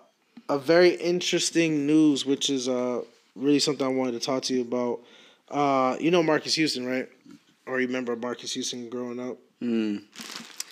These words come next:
Speaker 1: Uh, immature Marcus Houston, Sister Sister, Marcus Houston, the black guy from Sister Sister, if you remember watching that show.
Speaker 2: Wasn't he in
Speaker 1: He was in, uh, So You Got Served.
Speaker 2: Yeah, that's what I was about to say. <laughs> I was
Speaker 1: Yeah,
Speaker 2: like, he was in
Speaker 1: yeah.
Speaker 2: the,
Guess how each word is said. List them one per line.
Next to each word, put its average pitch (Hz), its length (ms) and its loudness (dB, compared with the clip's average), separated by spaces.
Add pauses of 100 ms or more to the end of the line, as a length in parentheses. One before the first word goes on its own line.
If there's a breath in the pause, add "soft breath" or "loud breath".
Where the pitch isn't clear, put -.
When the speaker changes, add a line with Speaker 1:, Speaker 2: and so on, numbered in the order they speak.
Speaker 1:
Uh, 131 360 2
immature 165 640 4
Marcus 151 320 -2
Houston, 160 680 0
Sister - 280 -2
Sister, 147 600 0 (180)
Marcus 131 300 -8
Houston, 135 500 -8 (540)
the 123 80 -10
black 131 260 -6
guy 131 300 -4 (340)
from 127 300 -8
Sister 127 260 -10
Sister, 131 340 -8
if 127 180 -8
you 123 320 -10
remember 123 280 -12
watching 120 380 -10
that 120 80 -12
show. - 100 -8
Speaker 2:
Wasn't 160 160 4
he 160 180 6
in 107 320 2 (580)
Speaker 1:
He 165 140 0
was 170 140 2
in, 165 60 -2 (120)
uh, 151 220 -2
So 143 80 -6
You 156 100 0
Got 147 200 0
Served. 147 480 0
Speaker 2:
Yeah, 123 320 8 (160)
that's 120 240 4
what 143 80 8
I 135 40 8
was 135 260 4
about 156 160 8
to - 80 6
say. 156 400 12
<laughs> - 60 -8
I 165 140 8
was - 180 10
Speaker 1:
Yeah, 202 80 12
Speaker 2:
like, 175 100 12
he 196 80 8
was 233 140 8
in 226 80 10
Speaker 1:
yeah. 185 100 12
Speaker 2:
the, 151 80 2